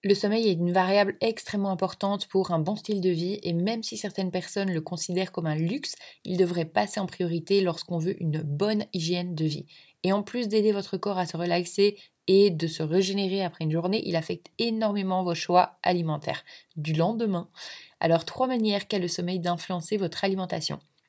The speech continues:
Premièrement, bonjour les grignotages. Des recherches ont montré qu'un sommeil de mauvaise qualité était fortement lié avec le grignotage. Selon cette recherche, deux tiers des participants ont déclaré qu'un manque de sommeil les amenait vers des choix alimentaires moins sains.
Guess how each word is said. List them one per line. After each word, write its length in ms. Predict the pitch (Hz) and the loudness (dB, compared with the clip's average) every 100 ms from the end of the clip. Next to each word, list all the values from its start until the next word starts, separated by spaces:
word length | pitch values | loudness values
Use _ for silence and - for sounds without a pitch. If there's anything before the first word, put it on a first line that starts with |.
| - - _ | -20 -20 _
Premièrement, 640 | - 226 226 226 226 226 - _ | -2 0 2 2 2 -2 -10 _
bonjour 400 | 165 160 240 233 | -4 -2 -4 -2
les 80 | 220 | -2
grignotages. 580 | 185 175 160 - - - - - _ - | -2 -2 -2 -4 -4 -6 -12 -20 _ -2
Des 140 | 180 | 0
recherches 380 | 202 247 240 220 | 2 2 0 0
ont 40 | |
montré 300 | 170 165 214 | -2 0 -2
qu'un 180 | 208 170 | -2 -2
sommeil 340 | - 214 214 | 0 2 0
de 100 | 170 | 0
mauvaise 380 | 156 202 220 214 | 0 0 0 -2
qualité 440 | - 185 175 202 180 | -2 -4 0 2 2
était 160 | 160 | 0
fortement 520 | - - 214 - 226 | -6 -6 -6 -4 -2
lié 240 | 214 208 220 | 0 0 0
avec 240 | 175 170 | -2 -2
le 80 | 165 | -2
grignotage. 540 | 165 156 147 131 - - - _ | 0 -2 -2 -4 -4 -10 -20 _
Selon 300 | - 180 190 | -6 -2 -2
cette 200 | 190 190 | -2 -4
recherche, 460 | - 165 202 220 - | -2 0 2 2 2
deux 180 | 165 220 | 0 0
tiers 260 | - 220 | 2 2
des 80 | 190 | 2
participants 600 | 175 160 180 185 165 190 175 | -2 -4 -4 -4 -4 -4 -2
ont 80 | |
déclaré 500 | 160 165 175 165 151 _ - | -2 0 0 -2 -6 _ -2
qu'un 120 | 147 | 0
manque 260 | 156 233 | 2 2
de 100 | 220 | 0
sommeil 420 | 208 202 185 196 196 _ - | -2 -2 0 0 -4 _ 0
les 220 | 190 202 | 4 4
amenait 280 | 185 185 185 | 4 2 0
vers 180 | 170 | -2
des 100 | 156 | -2
choix 200 | 151 196 | -4 -2
alimentaires 480 | 190 175 160 185 208 - | -2 -2 0 4 2 2
moins 280 | 165 165 170 | -4 -2 -2
sains. 240 | - - | -4 -6